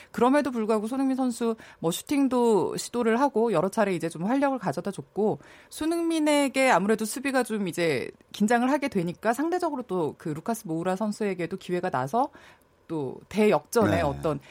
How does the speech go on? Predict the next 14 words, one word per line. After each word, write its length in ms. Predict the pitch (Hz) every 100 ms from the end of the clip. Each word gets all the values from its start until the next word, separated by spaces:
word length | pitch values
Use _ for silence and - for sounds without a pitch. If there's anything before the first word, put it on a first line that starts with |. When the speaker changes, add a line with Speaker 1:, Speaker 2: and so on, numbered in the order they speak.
| -
Speaker 1:
드라마를 380 | - 220 240 226
만들어낼 440 | 151 170 220 220
수 180 | 208 -
있는 300 | 190 180 180
힘을 260 | 202 311 330
주지 200 | 196 208
않았나라는 500 | 156 160 180 185 185
생각에 440 | 240 233 190 226 190 - - -
뭐 140 | 151
아쉽긴 340 | 214 - 339
하지만 300 | 339 330 311
저는 180 | 233 190
손흥민 400 | 202 269 269 262
선수가 400 | 262 247 233 226